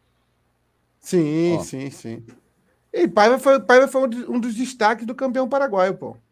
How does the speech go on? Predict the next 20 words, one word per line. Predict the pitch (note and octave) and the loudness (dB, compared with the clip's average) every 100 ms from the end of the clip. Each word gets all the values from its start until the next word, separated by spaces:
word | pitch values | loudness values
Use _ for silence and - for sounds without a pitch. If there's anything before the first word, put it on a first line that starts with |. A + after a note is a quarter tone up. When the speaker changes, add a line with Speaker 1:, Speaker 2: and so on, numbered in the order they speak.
| _ - | _ -10
Speaker 1:
Então, | E3+ G3 A3 G3+ | -8 -6 -8 -10
o | |
futebol | F3+ F#3+ G#3+ | -14 -8 -6
paraguaio | A3 A3 G#3 A3 | -2 -4 -2 -2
é | |
isso | A3+ F4 | -4 -6
aí, | B3+ | -8
tá | F3 | -8
ligado? | C#3+ C3 - _ _ _ _ _ _ _ _ _ _ _ _ _ _ _ _ _ _ _ _ _ | -8 -10 -12 _ _ _ _ _ _ _ _ _ _ _ _ _ _ _ _ _ _ _ _ _
Foi | - B3 | -8 -8
o | |
destaque, | B3 - F3+ | -6 -2 0
Speaker 2:
Bolão | D#3+ F3+ | 2 0
Speaker 1:
não, | |
foi | E3+ | 0
Speaker 2:
do | |
Speaker 1:
artilheiro | E3 A#2+ F#3 B3 | -2 -2 -4 -4
do | |
Speaker 2:
TimbuCast. | A2 G2 C3+ | -8 -8 -10
Speaker 1:
time. | C#3 | -14